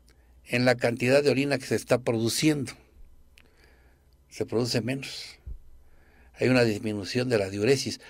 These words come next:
o sea, de las veces que vamos a orinar, que vamos al baño. Se orina menos. Se eleva la presión arterial.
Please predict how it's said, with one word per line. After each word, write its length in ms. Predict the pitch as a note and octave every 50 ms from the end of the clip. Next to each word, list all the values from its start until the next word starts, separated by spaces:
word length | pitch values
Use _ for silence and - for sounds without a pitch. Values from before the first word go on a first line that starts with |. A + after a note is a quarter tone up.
| - - - _
o 120 | - A#2 G#2
sea, 380 | - - B2 A#2+ A#2 G2+ G#2
de 140 | A2 A2+ A2+
las 120 | A2 G#2+
veces 220 | G#2+ C3 C3+ C3+ -
que 140 | - - G2+
vamos 380 | G#2 A2+ A2+ A2+ A2+ - -
a 240 | G#2 F#2 F2 F#2 - _ _
orinar, 480 | - A2+ A2+ A2 A2+ B2 C#3 - A#2+ - - - - _ _ _ _ - - - _ _
que 120 | - -
vamos 320 | G2+ G#2+ A2 A2 G#2+ - -
al 120 | G#2 G2
baño. 360 | A2+ D3 C#3+ - - - - - - - _ _ _ _ _ _ _ _ _ - - - - - - _ _ _ _ _ _ _ _ _ _ _ _ _ _ _ _ _ _ _ _ _ - _ _ _ _ _ _ _ _ _ _ _ _ _ _ _ _ _
Se 160 | - - C#3
orina 280 | C3 A#2+ A2+ A2 G#2+ G#2
menos. 480 | A#2+ D3 D3+ - - - - - - - - - - - - - - - - - - - - - - - - - _ _
Se 180 | - - C#3+
eleva 240 | D3 D#3+ F3 F3 E3
la 160 | D#3 C#3+ C3
presión 400 | - C#3+ C3 A#2+ C3 D#3 D#3+ D#3+
arterial. 500 | D3 B2 A2+ - A#2+ A#2 B2+ D3+ D#3+ -